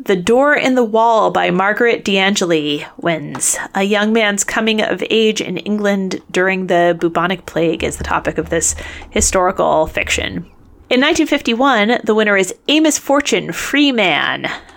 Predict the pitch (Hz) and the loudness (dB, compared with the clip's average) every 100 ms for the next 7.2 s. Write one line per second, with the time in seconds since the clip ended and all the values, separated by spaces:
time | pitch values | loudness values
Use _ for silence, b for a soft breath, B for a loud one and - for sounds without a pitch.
0 | - 190 190 196 214 185 - - 196 185 | -6 0 0 0 -2 -4 -4 -2 0 2
1 | - 175 190 190 165 - 226 254 - 220 | 2 0 0 -2 -4 -4 -2 -2 -4 -2
2 | 208 170 - 269 302 285 240 262 262 269 | -2 -4 -2 2 2 2 0 -2 0 0
3 | 254 208 220 302 311 240 220 214 180 165 | 0 0 0 2 2 2 0 -4 -4 -4
4 | 226 233 - 196 196 220 226 - 226 214 | -2 -2 0 2 4 2 -2 -2 0 2
5 | 202 202 247 254 - 247 233 220 202 - | 0 0 0 0 2 2 2 2 0 0
6 | 220 220 220 220 214 196 208 208 220 220 | 2 4 2 0 -2 0 -2 -2 -2 0
7 | 202 | 0